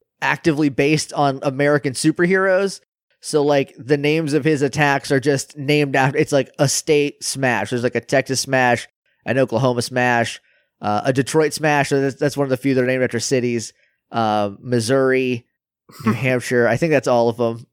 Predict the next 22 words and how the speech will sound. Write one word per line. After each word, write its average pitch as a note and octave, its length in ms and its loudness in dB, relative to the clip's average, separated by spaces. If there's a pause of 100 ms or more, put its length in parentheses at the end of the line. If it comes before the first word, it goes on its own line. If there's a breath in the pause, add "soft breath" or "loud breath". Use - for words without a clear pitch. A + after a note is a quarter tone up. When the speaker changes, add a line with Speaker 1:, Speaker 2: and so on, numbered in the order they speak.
(100)
Speaker 1:
I C3 60 0
think D3 120 2
that's C3 120 0
all B2+ 140 2
that A#2 60 -2
they've A2+ 180 0
done. A2+ 340 0 (480)
I D#3+ 100 0
think F#3+ 220 0
that's E3+ 180 0
all. B2 320 2
Uh, C3+ 280 2
but D3+ 140 0
yeah, C#3 160 2
it's, D3 240 -2
it's - 200 -2
just, G3+ 240 0
like, E3+ 240 0 (320)
he's A#3+ 260 2
Superman D#3 720 0
and, D3+ 160 0
like, C3 340 0